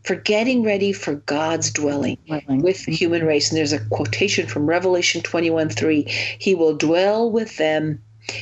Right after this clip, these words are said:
Speaker 1: and they will be his people, and God himself will always be with them." Isn't that amazing? I mean, that's what, that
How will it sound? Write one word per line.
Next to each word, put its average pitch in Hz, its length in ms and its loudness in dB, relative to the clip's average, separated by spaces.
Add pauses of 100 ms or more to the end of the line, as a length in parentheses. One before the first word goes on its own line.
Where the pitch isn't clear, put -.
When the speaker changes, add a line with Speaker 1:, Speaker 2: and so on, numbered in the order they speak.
(220)
Speaker 1:
and 147 240 0
they 190 220 4
will 233 140 2
be 208 140 0
his 196 260 0
people, - 520 -6 (540)
and - 240 -8
God 233 400 -2
himself 208 960 -2 (240)
will 160 340 -2
always 220 540 0
be 208 320 0
with 170 380 -2
them." 107 300 -4 (760)
Isn't 339 200 4
that 320 160 4
amazing? 160 460 2
I - 20 4
mean, 208 140 4
that's 294 280 0
what, 277 200 2 (320)
that 320 360 0